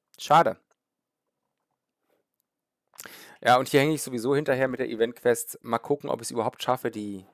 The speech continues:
die Questline zu beenden. Das ist halt meiner Experimentierwelt. So.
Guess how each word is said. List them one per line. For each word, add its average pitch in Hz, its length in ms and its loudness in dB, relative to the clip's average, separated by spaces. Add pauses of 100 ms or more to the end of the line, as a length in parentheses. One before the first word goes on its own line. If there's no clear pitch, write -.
(200)
die 110 60 -18
Questline 101 480 -4
zu 110 140 -12
beenden. 110 460 -8 (540)
Das 101 160 -6
ist - 180 -12
halt 95 260 -6
meiner 92 460 -8 (1080)
Experimentierwelt. 107 1400 -2 (1600)
So. 95 300 -8